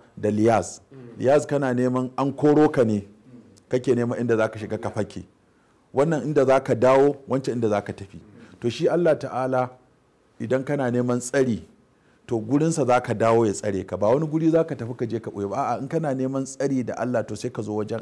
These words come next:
Allah sai ya tsare ka. So da haka in mutum ya ce, "A'uzu billahi ko birrahmani," ko ma da wani lafazin da ya zo, to yana nufin cewa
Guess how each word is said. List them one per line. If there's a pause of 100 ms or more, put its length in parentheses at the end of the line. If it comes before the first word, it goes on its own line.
Allah
sai
ya
tsare
ka. (300)
So
da
haka
in
mutum
ya
ce,
"A'uzu (500)
billahi (420)
ko
birrahmani," (320)
ko
ma
da
wani
lafazin
da
ya
zo,
to
yana
nufin
cewa